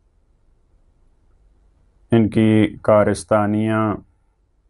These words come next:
ان کی انبیاء کو اذیتیں اور تکلیفیں دینا، ان کی آسمانی کتابوں میں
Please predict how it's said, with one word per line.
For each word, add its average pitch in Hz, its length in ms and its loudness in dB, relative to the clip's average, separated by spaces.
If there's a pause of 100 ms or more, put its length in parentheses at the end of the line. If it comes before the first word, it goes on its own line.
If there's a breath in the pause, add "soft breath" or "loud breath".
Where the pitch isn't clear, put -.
(1120)
ان 113 220 2
کی 101 480 2
انبیاء 104 520 4
کو 107 200 -2
اذیتیں 101 600 -2
اور 101 140 0
تکلیفیں 104 640 -4
دینا، 101 480 -2 (2000)
ان 117 260 4
کی 113 580 0 (160)
آسمانی 107 640 0
کتابوں 107 580 -2
میں 104 340 -6